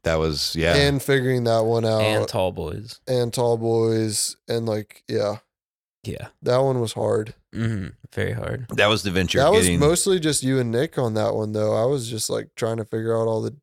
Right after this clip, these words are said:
Speaker 2: the dirt things of it while you guys were doing it.
Speaker 3: Mm-hmm.
Speaker 1: That was, like, trying to get everything down Armucci on quads. And
Speaker 3: Yeah.
Speaker 1: that's, like,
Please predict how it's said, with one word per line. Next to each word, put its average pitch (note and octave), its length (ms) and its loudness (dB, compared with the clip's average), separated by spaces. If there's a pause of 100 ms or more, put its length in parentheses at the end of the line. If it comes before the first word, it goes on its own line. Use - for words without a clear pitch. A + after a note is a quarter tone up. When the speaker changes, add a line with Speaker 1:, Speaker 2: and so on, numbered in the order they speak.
(180)
Speaker 2:
the A#2 140 -2
dirt A#2+ 320 -2
things A2+ 280 -8
of A2 200 -4
it A2 120 -4
while A2+ 200 -2
you A#2 120 -4
guys A2+ 200 -4
were A2+ 100 -8
doing A2+ 320 -6
it. A2+ 220 -10 (120)
Speaker 3:
Mm-hmm. A2+ 400 -4 (140)
Speaker 1:
That F2+ 140 4
was, F#2+ 180 2
like, D#2 160 0
trying D#2 300 -2
to D#2 80 -2
get D2 140 -2
everything D2+ 460 -2
down D2+ 260 -2
Armucci C#2+ 680 -4
on C2+ 160 -6
quads. C#2 800 -4 (280)
And D#2+ 160 -4
Speaker 3:
Yeah. G2+ 120 2
Speaker 1:
that's, - 160 0
like, F3 300 0